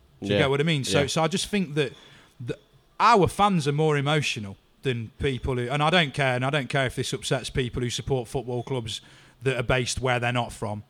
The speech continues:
Speaker 2: Mm-hmm.
Speaker 1: I don't think they can share the same passion as supporting a club that's where you're from, and I'd, I'd refuse to believe it. I
Speaker 2: Yeah.
Speaker 1: just refuse to believe it. I don't care. People can argue about that with me all they want. I'm, I'm not having it. <laughs> You know.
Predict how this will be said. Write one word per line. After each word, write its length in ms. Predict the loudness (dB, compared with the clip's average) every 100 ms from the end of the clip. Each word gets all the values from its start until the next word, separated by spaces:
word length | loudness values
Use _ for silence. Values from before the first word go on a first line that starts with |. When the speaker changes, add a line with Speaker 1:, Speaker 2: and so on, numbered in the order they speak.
| -10
Speaker 2:
Mm-hmm. 200 | -8 -8 -10 -16 -20 -4
Speaker 1:
I 120 | 0
don't 240 | 4 2 2
think 160 | -2 -2
they 140 | -4
can 160 | -6 -4
share 260 | -2 -2
the 80 | -4
same 260 | -4 -4 -2
passion 380 | -4 -4 -4
as 280 | -6 -6 -12 -16 _ _ _ _ -8
supporting 520 | -4 0 2 2 0
a 60 | -4
club 280 | -2 -2 -2
that's 180 | -4 0
where 160 | 0
you're 160 | 0 -2
from, 280 | -4 -4 -2
and 100 | -2
I'd, 120 | 0
I'd 280 | 0 0 -2
refuse 420 | -4 -2 -4 -4
to 80 | -6
believe 340 | -4 -2 -2
it. 140 | -6 -12 _ -6
I 80 |
Speaker 2:
Yeah. 60 | -2
Speaker 1:
just 160 | -2 -2
refuse 420 | -4 -4 -4 -4
to 80 | -8
believe 320 | -8 -6 -6
it. 120 | -8 -6
I 80 |
don't 240 | -2 -2 -2
care. 260 | -4 -6 -4 -2
People 240 | 0 -2
can 140 | -4 -2
argue 260 | -2 -4
about 220 | -6 -6
that 60 | -8
with 80 | -8
me 80 | -8
all 80 | -8
they 80 |
want. 260 | -6 -4 -6
I'm, 240 | -8 -10 -10
I'm 100 | -8
not 120 | -6
having 240 | -6 -8 -10
it. 120 | -8 -2 -2 -2
<laughs> 240 | -4 -6 -4
You 120 | -4
know. 160 | -4